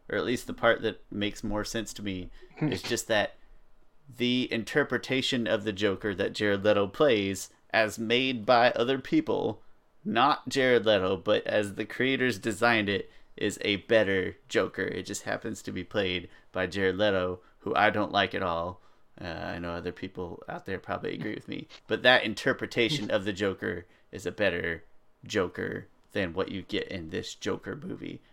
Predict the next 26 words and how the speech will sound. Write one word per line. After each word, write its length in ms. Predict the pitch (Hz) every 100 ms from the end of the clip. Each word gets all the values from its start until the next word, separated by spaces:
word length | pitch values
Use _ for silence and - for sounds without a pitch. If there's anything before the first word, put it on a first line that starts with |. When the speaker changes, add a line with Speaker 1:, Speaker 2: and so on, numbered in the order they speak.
| -
Speaker 1:
It's 160 | 95
not 180 | 123 101
comparing 460 | 127 113 120 117 107
Speaker 2:
Yes. 220 | 113 -
Speaker 1:
Jared 280 | 135 123 113
Leto 260 | 123 113 107
to 140 | 110
Joaquin 440 | 104 98 - 117
Phoenix. 500 | 101 113 98 95 - - _ -
It's 140 | 98
comparing 440 | - 110 123 113 104
Speaker 2:
No. 40 |
Speaker 1:
that 340 | 110 107 - 117
Joker 600 | 113 101 - 92 90 - - -
to 100 | -
this 320 | 98 98 -
Joker. 520 | - - - - - - -
Speaker 2:
Yeah, 200 | 113 -
Speaker 1:
And 100 | 104
Speaker 2:
like, 140 | 104
Speaker 1:
you 100 | 117
find 300 | - 107 101
Speaker 2:
who 60 | 139
Speaker 1:
that 200 | 104 110
Speaker 2:
is 80 | 104
Speaker 1:
one 300 | 98 101